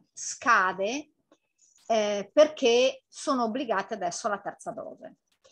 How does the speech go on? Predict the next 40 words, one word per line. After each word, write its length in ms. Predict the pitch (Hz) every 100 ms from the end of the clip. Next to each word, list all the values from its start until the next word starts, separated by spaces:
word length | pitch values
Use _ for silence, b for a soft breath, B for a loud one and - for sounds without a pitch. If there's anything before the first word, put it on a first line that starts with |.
| b b -
E 120 | 277
quindi, 680 | 285 262 247 247 269 311 -
eh, 180 | - 311
se 260 | - 277
non 200 | 247 240
danno 340 | 233 247 240 233
prova 400 | 254 233 190 190
di 60 |
aver 140 | 185 185
effettuato 460 | - - 220 214 202
la 120 | 185
terza 320 | 196 190 -
dose 420 | 196 190 180 170
o 60 | 185
di 100 | 185
esservi 480 | 202 220 - 254 277
esentati, 640 | 269 302 294 220 202 208
anche 180 | 214 202
in 60 | 202
questo 380 | 190 - - 220
caso 380 | 214 185 180
per 100 | -
motivi 380 | 180 180 - 214
di 100 | 185
salute, 760 | - 330 262 175 - 180 196 - _ _ _ _
eh, 640 | - 214 196 185 180 175 -
vengono 540 | 240 262 180 165 170 175
sospesi. 640 | - - - - _ _ _ _ _ _ _
Anche 320 | 226 226 254
qui 180 | - 240
dovrebbero 460 | 202 202 190 185 185
ricevere 400 | - 190 170 180
la 120 | 220
lettera, 480 | 294 311 - 202 202
quindi 280 | 233 220
il 40 | 240
sistema, 540 | - - - 226 208
diciamo, 420 | 202 202 220 214
è 120 | 202 202
abbastanza 1000 | 202 202 214 - 208 208 208 - 214